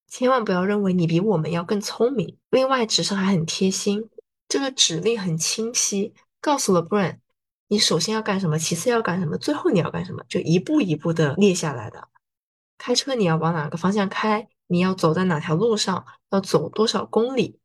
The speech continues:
最后你在哪一个位置的某一个物品之下，或者是哪个地方，你会找到一个怎么样的东西。他甚至还在纸上有些需要的地方画了图，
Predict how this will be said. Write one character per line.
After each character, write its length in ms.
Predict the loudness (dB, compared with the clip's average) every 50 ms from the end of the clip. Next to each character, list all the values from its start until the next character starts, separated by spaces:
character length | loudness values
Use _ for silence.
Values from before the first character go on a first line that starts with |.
| _ _ _ _ _ _ _
最 180 | -4 -2 -2 0
后 200 | 0 2 2 2
你 120 | 2 2
在 220 | 2 0 -2 0 2 2
哪 260 | 2 2 2 0 0
一 100 | 0 2
个 240 | 4 4 4 4 2
位 220 | 0 -6 -6 -6
置 320 | -4 -4 -4 -4 -4 -4
的 140 | 0 0 2
某 260 | 2 4 4 4 2
一 160 | 2 -2 -6 -2
个 160 | 0 2 2
物 180 | 2 2 -2
品 200 | -2 -2 -6 -6
之 180 | -6 -4 -6 -8
下， 340 | -8 -6 -4 -2 0 -2 -2
或 200 | -4 -4 -4 -2
者 40 | -2
是 220 | 0 0 0 0
哪 160 | 0 0 0
个 100 | -2 0
地 120 | 0 0 2
方， 260 | 2 0 -2 -2 -6 -14 _ _ _ _ _ _ _ _
你 120 | 0 0 2
会 100 | 2 2
找 180 | 0 0 0 0
到 140 | 0 0 0
一 80 | 0
个 80 | 0 -2
怎 100 | -2 -2
么 60 | -4
样 80 | -2 -2
的 160 | -2 -2 -2
东 240 | 0 2 2 2 2
西。 320 | 0 -2 -4 -6 -8 _ _ _
他 120 | -6 -4
甚 180 | 0 0 2 2
至 60 | 2
还 100 | 0 0
在 100 | 0 0
纸 300 | -2 -2 -2 0 0 0
上 380 | 0 2 2 2 2 2 0 0
有 160 | 0 2 2
些 260 | 2 0 0 -2 -2 0
需 220 | 0 -2 0 2
要 100 | 0 2
的 120 | 2 0
地 120 | 0 -2 -2
方 200 | 0 0 -2 -2
画 300 | -2 0 0 2 2 2
了 120 | 0 -4 -6
图， 440 | -10 -10 -2 0 2 2 2 2 0